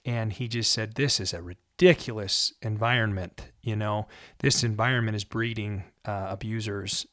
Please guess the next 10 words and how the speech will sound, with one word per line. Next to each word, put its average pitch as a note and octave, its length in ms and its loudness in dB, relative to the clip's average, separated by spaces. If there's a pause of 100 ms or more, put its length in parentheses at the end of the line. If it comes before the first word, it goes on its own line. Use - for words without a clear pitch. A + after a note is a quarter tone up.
and G2+ 280 -4
predators." G#2+ 600 -4 (420)
And A#2+ 160 2
so C#3 300 4
he's, B2+ 340 0
yeah, G3 160 6
he C#3 140 0
basically C#3+ 520 2
has B2 320 0 (240)
done C3 300 2